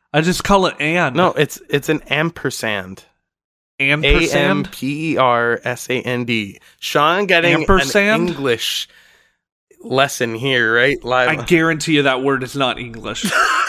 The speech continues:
Speaker 1: That ha-, that has to be, like, Latin or something.
Speaker 2: No, I'm saying you're getting an
Speaker 1: Ampersand?
Speaker 2: English lesson about, like, what that is.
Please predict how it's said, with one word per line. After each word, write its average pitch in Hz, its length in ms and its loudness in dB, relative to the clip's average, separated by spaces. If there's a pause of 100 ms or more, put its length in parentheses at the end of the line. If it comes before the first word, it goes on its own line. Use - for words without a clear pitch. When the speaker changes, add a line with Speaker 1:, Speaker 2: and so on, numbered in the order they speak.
Speaker 1:
That 156 120 0
ha-, 151 200 0
that 156 220 2
has 143 200 0
to 160 100 -4
be, 143 120 2
like, 131 180 0
Latin 117 540 0
or 110 100 -10
something. 117 480 -10
Speaker 2:
No, 214 460 4
I'm 170 160 2
saying 208 240 2
you're 185 100 -2
getting 208 260 2
an 196 100 4
Speaker 1:
Ampersand? 202 480 4
Speaker 2:
English 208 300 -2
lesson 147 560 0
about, 127 480 0
like, 131 440 -2 (360)
what 135 260 -2
that 131 200 0
is. - 540 -6